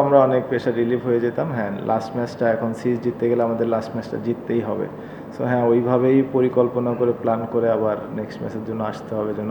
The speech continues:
আমরা স্ট্রংলি কামব্যাক করতে পারি। কিন্তু সুপার ওভারে ব্যাটিংয়ের জন্য?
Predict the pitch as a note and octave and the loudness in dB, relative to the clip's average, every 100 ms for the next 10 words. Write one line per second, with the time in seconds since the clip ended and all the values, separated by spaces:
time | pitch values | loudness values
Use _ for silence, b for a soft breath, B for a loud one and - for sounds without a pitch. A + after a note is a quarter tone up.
0 | G#2+ G#2+ A2 - A2 G#2+ G#2+ G#2+ G2+ G2+ | -4 -4 -6 -6 -6 -6 -6 -6 -6 -8
1 | - - - G#2 G1+ - - - B B | -8 -10 -10 -8 -8 -12 -14 -14 B B
2 | B - - - - A#2+ A2+ D3 C#3 C#3+ | B -14 -14 -14 -10 -10 -2 0 4 4
3 | D3 C3 B2 A#2+ D3+ C#3+ D3+ C3+ | 4 2 2 0 -2 -2 -2 -2